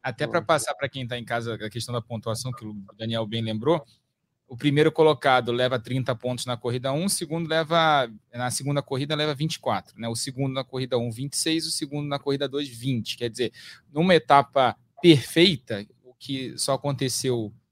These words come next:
acho que duas vezes isso na história da Stock Car, uma com o Ricardo Maurício e a outra com o Rubinho, ambas no anel externo de Goiânia, em, quer dizer, em condições extremamente especiais, né, completamente diferentes de Interlagos, você faria cinquenta e seis pontos, mas descontaria dez,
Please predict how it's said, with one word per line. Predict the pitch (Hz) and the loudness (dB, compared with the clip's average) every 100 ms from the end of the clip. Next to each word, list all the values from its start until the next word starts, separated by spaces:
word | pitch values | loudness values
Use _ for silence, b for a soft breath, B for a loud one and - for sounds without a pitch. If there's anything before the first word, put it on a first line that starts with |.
| _ _ - | _ _ -10
acho | 117 | -6
que | 127 | -6
duas | 110 156 220 127 | -4 4 6 6
vezes | 107 131 151 104 107 104 | 4 0 0 -2 -6 -6
isso | 117 - | -6 -6
na | 110 | -6
história | 107 - 117 | -6 -2 -2
da | 110 | -2
Stock | 104 110 120 | -6 -6 -2
Car, | 135 | -2
uma | 131 123 | -2 -4
com | - 123 | -6 -6
o | |
Ricardo | 120 117 131 135 | -4 -2 -2 -2
Maurício | 135 123 117 117 - - | -2 -2 -2 -4 -8 -6
e | 120 | -2
a | 120 | -2
outra | 123 123 | -2 -8
com | 131 | -10
o | 120 | -10
Rubinho, | 107 120 123 147 | -6 -4 0 4
ambas | 202 165 139 127 | 4 6 4 2
no | 139 | 2
anel | 135 139 135 | 2 2 2
externo | - 131 123 | 0 0 0
de | 120 | -2
Goiânia, | 113 113 131 156 101 | -2 0 2 2 0
em, | 104 | -6
quer | - | -8
dizer, | 104 107 | -8 -8
em | 101 | -8
condições | 120 107 107 113 110 - _ _ _ _ _ - | -8 -6 -2 -4 -4 -12 _ _ _ _ _ -6
extremamente | - 190 254 190 143 143 151 - | 8 10 10 8 8 4 4 0
especiais, | 113 - 127 - 120 127 151 113 | -4 -2 0 0 0 4 4 2
né, | 113 | -4
completamente | - 113 139 147 131 117 | -6 -2 0 0 -4 -6
diferentes | 113 117 117 113 | -6 -4 -4 -6
de | |
Interlagos, | 110 107 113 147 131 98 - b b b b _ - | -8 -6 2 4 4 0 -18 b b b b _ -6
você | 123 147 | 0 2
faria | 143 139 139 | 4 6 4
cinquenta | - 151 151 | 2 0 0
e | |
seis | 139 151 - | 2 0 -2
pontos, | - 160 - | -2 -2 0
mas | 175 175 | 2 2
descontaria | 160 - 180 170 151 165 | 2 0 0 2 2 2
dez, | 185 147 131 107 92 - | 6 10 10 6 -2 -10